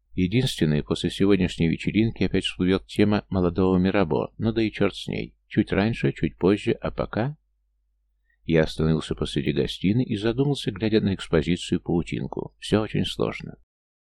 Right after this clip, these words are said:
Ударившись из Москвы, я не оборвал свои связи, но многие вещи, ранее элементарные, сейчас потребовали бы сверхусилий, многоходовых комбинаций и неимоверного напряжения душевных сил. А сейчас всё слишком далеко. Письма? Когда они ещё дойдут?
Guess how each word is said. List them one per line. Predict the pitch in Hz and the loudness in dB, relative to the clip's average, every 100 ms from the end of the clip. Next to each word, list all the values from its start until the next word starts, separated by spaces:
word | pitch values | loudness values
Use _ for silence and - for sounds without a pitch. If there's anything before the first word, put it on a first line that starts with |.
| _ | _
Ударившись | 101 110 131 139 135 127 | 2 4 4 2 0 2
из | 110 | 2
Москвы, | 117 110 - 131 | 2 2 2 2
я | 120 120 | 4 4
не | 120 | 4
оборвал | 117 127 131 95 | 4 4 4 2
свои | - 80 | 2 2
связи, | 76 - 78 71 | 2 0 0 2
но | 76 101 | 0 2
многие | 117 113 117 | 2 0 0
вещи, | 117 117 - | 0 0 2
ранее | 110 110 110 - | 2 2 0 2
элементарные, | 107 104 110 - 156 151 110 | 2 2 2 0 2 4 2
сейчас | - - 117 - | 0 0 -2 0
потребовали | 101 - 127 117 85 | -2 0 2 4 4
бы | 73 76 | 4 2
сверхусилий, | - 110 110 - 107 - 78 - - - | 0 0 0 0 0 2 2 2 -4 -2
многоходовых | 92 101 - 113 139 131 | -2 -2 -2 2 4 4
комбинаций | - 127 127 127 78 - - | 2 2 2 2 0 -2 -8
и | - - | -2 2
неимоверного | 95 90 92 135 135 127 | 4 4 2 2 2 2
напряжения | 117 113 104 113 104 | 2 0 0 0 2
душевных | 90 - 90 90 85 | 0 2 2 2 0
сил. | - 58 - _ _ - | -2 -4 -4 _ _ -8
А | |
сейчас | - 73 117 139 - _ _ _ | -6 0 0 0 -4 _ _ _
всё | - 101 | -6 -2
слишком | 98 - 95 92 | -2 -4 -2 0
далеко. | 90 90 - - _ | 0 0 -4 -8 _
Письма? | - - - 64 - _ _ - | 0 0 0 -4 -8 _ _ -4
Когда | 92 95 104 | -4 -2 -2
они | 101 | -2
ещё | 92 95 | -4 -2
дойдут? | 92 92 71 | -2 -2 -2